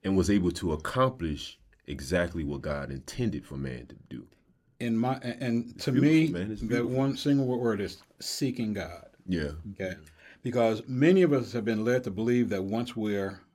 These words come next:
Speaker 2: saved,
Speaker 1: Mm-hmm.
Speaker 2: we found him, and therefore we don't need to seek him anymore. But when the opposite is really true,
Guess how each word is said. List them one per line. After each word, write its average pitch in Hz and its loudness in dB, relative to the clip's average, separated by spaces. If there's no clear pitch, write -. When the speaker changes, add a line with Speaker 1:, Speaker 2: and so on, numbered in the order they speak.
Speaker 2:
saved, 92 -2
Speaker 1:
Mm-hmm. - -14
Speaker 2:
we 107 -2
found 151 0
him, 85 -8
and 92 -8
therefore 120 0
we 104 -2
don't 92 -6
need 85 -12
to 82 -10
seek 143 -2
him - -16
anymore. - -20
But 107 -8
when 110 0
the 90 -2
opposite 120 0
is 87 -8
really 82 -8
true, - -6